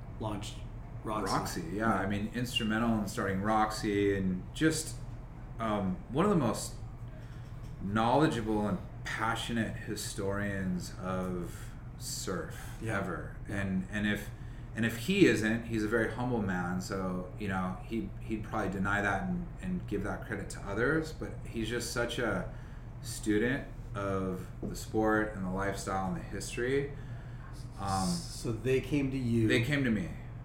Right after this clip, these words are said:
Speaker 1: to help doctor up Quiksilver?
Speaker 2: Well, we didn't know
Speaker 1: Roxy?
Speaker 2: originally. They said, you know, "Can we come up? We'd just love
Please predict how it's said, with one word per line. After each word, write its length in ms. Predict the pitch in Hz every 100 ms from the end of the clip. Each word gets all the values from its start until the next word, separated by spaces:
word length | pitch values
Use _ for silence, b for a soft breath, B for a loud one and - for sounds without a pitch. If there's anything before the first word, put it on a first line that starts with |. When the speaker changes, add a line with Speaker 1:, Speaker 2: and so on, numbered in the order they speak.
| - -
Speaker 1:
to 300 | 117 104 98
help 340 | 117 110 - -
doctor 460 | 110 110 123 113
up 240 | 104 101 - - - - - - - - - -
Quiksilver? 460 | 110 - 151 220 -
Speaker 2:
Well, 400 | 151 170 165 - - - -
we 180 | 135 208
didn't 320 | 302 320 262
know 400 | 180 165 165 165
Speaker 1:
Roxy? 140 | 160 135
Speaker 2:
originally. 640 | 123 127 127 135 165 202
They 180 | 202 135
said, 300 | 113 143 127
you 100 | 113
know, 100 | 120
"Can 180 | 107 -
we 80 | 135
come 220 | 135 131
up? 360 | 123 127 123 - - - - 110
We'd 140 | 107
just 220 | 113 110
love 160 | 120